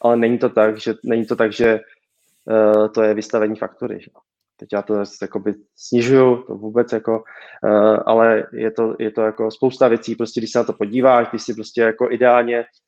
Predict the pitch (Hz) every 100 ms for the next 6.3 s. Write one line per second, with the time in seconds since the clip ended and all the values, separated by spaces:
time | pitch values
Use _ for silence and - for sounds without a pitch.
0 | _ - 117 110 117 113 110 117 113 110
1 | 113 110 107 104 113 - 117 117 - 104
2 | 98 123 - 123 117 - 87 92 110 117
3 | 113 95 - - 123 120 113 113 107 -
4 | 104 - - 131 - 123 120 _ _ _
5 | 113 113 110 - 113 107 110 - 117 113
6 | 110 120 113